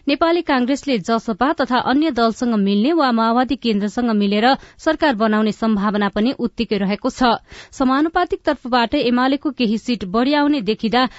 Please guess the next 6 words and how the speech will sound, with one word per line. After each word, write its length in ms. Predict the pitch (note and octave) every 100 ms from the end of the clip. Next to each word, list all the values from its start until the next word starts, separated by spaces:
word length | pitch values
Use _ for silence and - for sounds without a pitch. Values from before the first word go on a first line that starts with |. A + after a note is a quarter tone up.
| - -
प्रत्यक्षमा 580 | B3+ D4+ D4 E4+ E4
कांग्रेसको 600 | B3 B3 A#3+ C4 - D#4+
सिट 320 | D#4 - B3+ F#3 F#3
बढ़िरहेको 540 | G#3+ G#3 G3+ G3 -
छ। 140 | B3 B3+ A3+ - - - G#3+
एमाले 640 | A3 G#3+ G#3 A3 B3+